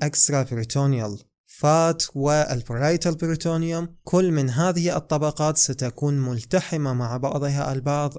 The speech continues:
عند ال umbilicus. وهذه الصورة توضح الموضوع بشكل جيد، فمثل ما نلاحظ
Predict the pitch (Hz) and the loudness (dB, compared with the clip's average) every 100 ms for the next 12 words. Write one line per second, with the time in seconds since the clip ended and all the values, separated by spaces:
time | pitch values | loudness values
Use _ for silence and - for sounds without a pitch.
0 | - 147 156 147 151 165 - _ _ - | -4 -2 0 0 -2 -2 -10 _ _ -4
1 | 139 143 143 117 107 90 - - - - | -2 0 -2 -4 -6 -8 0 2 2 0
2 | - - _ _ 135 147 151 147 131 156 | -4 -14 _ _ 2 4 4 4 4 4
3 | 147 135 135 147 139 139 127 127 123 143 | 0 0 0 0 -2 -2 -2 -2 0 -2
4 | 131 120 - 143 120 110 104 - 123 135 | 0 -4 -2 -2 -2 -4 -6 -6 -4 -2
5 | - 131 120 117 110 123 - 208 | 0 0 0 0 0 -2 -2 -4